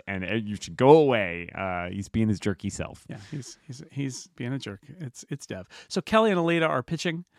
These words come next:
Speaker 2: they pitch to a bunch of different companies. There's a nice montage of this. They've got their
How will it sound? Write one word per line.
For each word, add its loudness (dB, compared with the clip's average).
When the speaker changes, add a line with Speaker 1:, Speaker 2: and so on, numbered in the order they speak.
Speaker 2:
they 0
pitch -4
to 2
a -2
bunch 0
of 0
different -2
companies. -2
There's -6
a -4
nice -2
montage 0
of -4
this. -4
They've -8
got -6
their -8